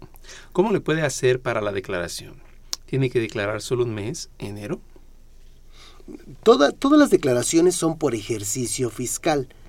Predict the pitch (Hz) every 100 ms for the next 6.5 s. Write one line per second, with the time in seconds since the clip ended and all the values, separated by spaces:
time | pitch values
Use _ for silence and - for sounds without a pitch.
0 | - - - - 120 123 117 123 113 107
1 | 101 - 156 147 254 294 - - - -
2 | 131 170 170 170 143 156 120 107 - 185
3 | - - - 135 - 180 180 180 135 -
4 | 196 185 - 123 113 - - - - -
5 | - - 147 165 175 170 233 269 - 147
6 | 143 135 - 170